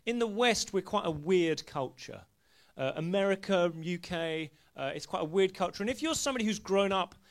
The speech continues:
in another part of the world, as quite a number of people in our church have done, and they come in, you come in to look at Western culture, you think, "This is different.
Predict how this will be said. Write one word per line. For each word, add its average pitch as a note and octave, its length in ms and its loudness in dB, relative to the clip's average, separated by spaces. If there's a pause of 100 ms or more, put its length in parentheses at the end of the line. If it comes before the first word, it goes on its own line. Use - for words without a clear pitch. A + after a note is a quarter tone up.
(140)
in F#3 120 -2
another F#3 240 0
part F3+ 180 -4
of D#3+ 100 -4
the F3 60 -4
world, G#3 220 0
as D#3+ 120 -2
quite F#3 220 -4
a E3+ 40 -4
number F3 180 -4
of - 60 -14
people E3 200 -6
in D3+ 80 -4
our C#3 100 -4
church C#3 300 -6
have A3+ 200 -8
done, C3+ 180 -6
and C#3 80 -6
they D#3+ 80 2
come B3 340 -4 (300)
in, A#3 300 0
you F3+ 100 -2
come G3+ 240 -4
in C#4+ 240 -2
to G3 120 -2
look A#3 260 0
at F3 140 0
Western G3+ 320 -2
culture, A#3+ 200 -2
you F#3+ 40 -4
think, F3 160 -6 (320)
"This - 120 -6
is - 100 -8
different. - 460 -8